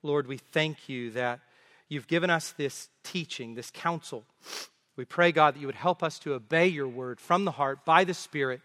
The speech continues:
for the glory of Christ. Thank you for this time to celebrate the Lord's Supper as we approach Easter, as we approach, approach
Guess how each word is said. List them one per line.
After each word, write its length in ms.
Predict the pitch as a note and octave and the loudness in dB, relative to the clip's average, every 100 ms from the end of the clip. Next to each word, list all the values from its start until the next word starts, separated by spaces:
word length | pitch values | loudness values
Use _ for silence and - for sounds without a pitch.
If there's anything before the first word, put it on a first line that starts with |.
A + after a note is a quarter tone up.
| _ _ - _ _ _ _ _ _ _ | _ _ -20 _ _ _ _ _ _ _
for 100 | - | -10
the 80 | C3 | -10
glory 360 | B2 C3 C#3 C3+ | -6 -4 -2 -2
of 120 | C3 | -6
Christ. 520 | - G#2 G2+ - _ _ _ _ _ _ _ _ _ | -14 -18 -16 -20 _ _ _ _ _ _ _ _ _
Thank 220 | D#3 C#3 | -6 -4
you 60 | D#3 | -6
for 140 | D#3+ | -4
this 200 | C3+ - | -4 -8
time 360 | - D3+ D3+ C#3 | -2 2 2 -2
to 100 | C3 | -8
celebrate 440 | - D3 C#3 D3+ | -4 -2 -2 -4
the 80 | C3+ | -4
Lord's 300 | C#3+ C#3+ - | -4 -6 -4
Supper 340 | E3+ D#3 D#3+ | -4 -2 -2
as 140 | C#3+ A#2 | -4 -4
we 120 | C3+ | -6
approach 500 | - - D#3+ D3+ - _ - - _ | -4 -2 -2 -4 -18 _ -20 -20 _
Easter, 420 | F3+ E3 - D#3+ C#3+ | -4 -4 -4 -2 -2
as 120 | C3+ | -2
we 100 | C3 | -8
approach, 500 | - D#3 D3+ - - _ | -4 -2 -2 -4 -20 _
approach 380 | - D#3 - | -2 -2 -2